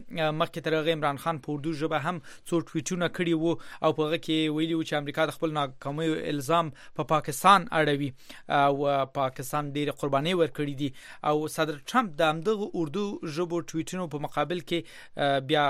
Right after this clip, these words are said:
آه، ټویټونه ولیکل په انګریزي ژبه او په هغه کې ولیکل چې البته چې موږ د، م، باید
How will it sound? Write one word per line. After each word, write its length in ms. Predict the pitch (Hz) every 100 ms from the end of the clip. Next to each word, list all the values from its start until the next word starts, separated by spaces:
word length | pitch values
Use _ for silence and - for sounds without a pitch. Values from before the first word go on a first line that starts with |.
| 139 -
آه، 280 | 151 143
ټویټونه 480 | 139 - - 147 202
ولیکل 540 | 196 170 160 - 160 160
په 140 | - 135
انګریزي 380 | 135 139 131
ژبه 280 | 170 165 165 - - -
او 140 | 147 143
په 100 | 151
هغه 180 | 160
کې 280 | 170 - 160
ولیکل 380 | 156 190 175 170
چې 100 | -
البته 420 | 165 160 185 208
چې 100 | 214 196
موږ 120 | 196 151
د، 180 | 175 175 - - - -
م، 360 | 160 160 151
باید 420 | 156 170 170 -